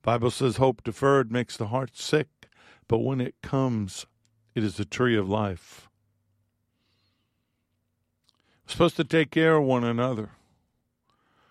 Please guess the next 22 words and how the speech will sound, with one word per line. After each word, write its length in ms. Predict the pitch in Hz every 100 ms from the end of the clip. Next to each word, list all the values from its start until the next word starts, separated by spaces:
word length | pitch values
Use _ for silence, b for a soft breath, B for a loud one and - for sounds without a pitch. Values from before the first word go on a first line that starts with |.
| _ -
And 100 | 170
that 120 | 160
doesn't 300 | 190 151 160
mean 240 | 156 147
be 140 | 139 131
taken 380 | 151 143 147
advantage 560 | 135 113 127 131 127 104
of, 180 | 120 123
because 280 | - 120 101
there 200 | 127 131
are 120 | 127
people 340 | - 127 127
that 180 | 127 135
will 120 | 131
do 240 | 117 120 113
that. 240 | 92 90 - b b b -
I've 120 | 104
had 160 | 113 110
it 120 | 104
happen 340 | 110 104 113
to 60 | 110
me. 240 | 104 98